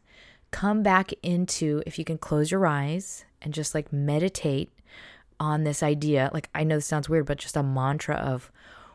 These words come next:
"What does it feel like to live from trust?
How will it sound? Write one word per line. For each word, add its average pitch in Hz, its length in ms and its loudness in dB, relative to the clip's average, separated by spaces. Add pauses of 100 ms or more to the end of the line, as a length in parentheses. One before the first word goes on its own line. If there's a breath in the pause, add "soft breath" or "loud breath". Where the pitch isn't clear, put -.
(280 loud breath)
"What 160 440 0
does 151 560 0 (440)
it - 220 -8
feel 220 360 2
like 135 460 0 (120)
to 170 160 -2
live 147 540 0 (100)
from 147 580 -2 (480)
trust? - 480 -8